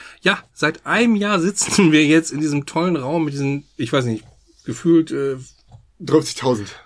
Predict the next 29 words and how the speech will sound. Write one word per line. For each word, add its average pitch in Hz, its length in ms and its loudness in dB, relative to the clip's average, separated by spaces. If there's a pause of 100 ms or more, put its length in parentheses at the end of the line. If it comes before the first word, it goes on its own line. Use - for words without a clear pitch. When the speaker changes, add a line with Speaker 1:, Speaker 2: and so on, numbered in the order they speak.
(480)
Speaker 1:
Spielen. 180 560 2 (240)
Speaker 2:
Ja. 123 220 0 (340)
Speaker 1:
Bis 151 160 -2
zur 160 120 0
Decke 151 240 0
hoch, 190 420 0
äh, 147 440 -6 (840)
Speaker 2:
Ja. 143 260 0
Speaker 1:
irre. 220 340 2 (180)
Speaker 2:
Ist 135 160 -6
ein 139 120 0
großes 117 260 -2
Spiel. 104 240 -4
Speaker 1:
Ein 135 160 -2
einziger 143 340 -4
Spaß 147 680 -4
und, 160 420 -4
äh, 147 400 0
machen 143 460 -2
irgendwas, 160 680 2 (120)
von 147 180 -2
dem 151 140 4
wir 135 80 2
glauben, 147 380 0
dass 143 180 -2
es 165 80 -10
euch 147 140 -4
interessiert. 143 560 -2 (360)
Speaker 2:
Ja. 123 240 -2